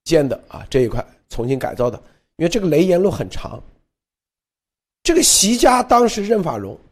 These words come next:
就跟他们说啊，我说的这都是他们建的时候，说富平是龙脉。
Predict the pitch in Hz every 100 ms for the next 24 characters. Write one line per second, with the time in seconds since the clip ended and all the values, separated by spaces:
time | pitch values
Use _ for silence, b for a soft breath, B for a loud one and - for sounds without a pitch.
0 | _ _ _ _ - 143 135 131 127 131
1 | - - 117 139 143 196 202 202 208 180
2 | 180 175 - b b _ - 143 - 254
3 | 202 143 120 80 73 _ _ _ _ _
4 | b b _ - 190 - - - - -
5 | 220 170 - 135 156 - 135 127 127 160
6 | 247